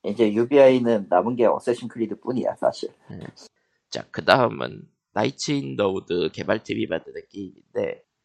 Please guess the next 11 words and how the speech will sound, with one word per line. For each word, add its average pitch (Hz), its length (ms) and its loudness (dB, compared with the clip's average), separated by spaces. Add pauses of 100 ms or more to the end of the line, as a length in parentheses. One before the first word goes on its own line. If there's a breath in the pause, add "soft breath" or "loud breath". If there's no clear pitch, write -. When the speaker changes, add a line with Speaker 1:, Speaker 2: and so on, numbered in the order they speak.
(220)
Speaker 2:
나이츠 117 360 0
인 131 200 -6
더 101 120 0
우드 98 340 -4
주인공이 98 720 -6
진짜 110 380 -8
고양이가 107 460 -4
돼버렸어요.라는 98 1000 -8
느낌의 64 400 -16
디자인의 62 840 -8
주인공이고요. 76 840 -14